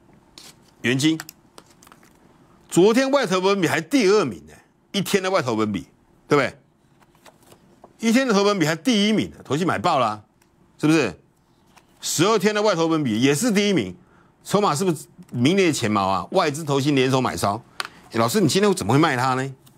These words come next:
为什么？其实我们底部买上来了嘛，对不对？底部买上来了，爆大量黑 K 啊，反而那时候刚布局哦，来，一路往上走啊，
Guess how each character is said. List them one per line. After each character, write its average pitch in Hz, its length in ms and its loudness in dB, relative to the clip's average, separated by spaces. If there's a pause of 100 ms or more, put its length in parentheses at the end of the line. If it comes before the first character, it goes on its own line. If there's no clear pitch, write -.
(460)
为 196 140 2
什 131 80 0
么？ 80 200 -4 (1160)
其 160 100 -2
实 196 120 2
我 190 80 2
们 196 100 -2
底 139 140 0
部 190 80 2
买 107 120 0
上 156 160 0
来 110 140 0
了 104 80 -2
嘛， 90 160 -2
对 127 100 -2
不 139 60 2
对？ 113 140 -2 (1900)
底 135 140 2
部 185 100 6
买 123 140 2
上 139 100 0
来 92 160 -4
了， 87 160 -12 (300)
爆 139 140 2
大 147 100 0
量 135 160 0
黑 139 100 0
K 135 340 -2
啊， 107 280 -4 (140)
反 117 200 -2
而 131 60 -2
那 170 140 0
时 147 60 -2
候 156 60 2
刚 151 160 -2
布 151 160 0
局 85 200 -8
哦， 82 100 -14 (560)
来， 120 240 -4 (840)
一 208 100 2
路 254 80 4
往 170 140 2
上 208 160 0
走 98 220 -4
啊， 117 280 -4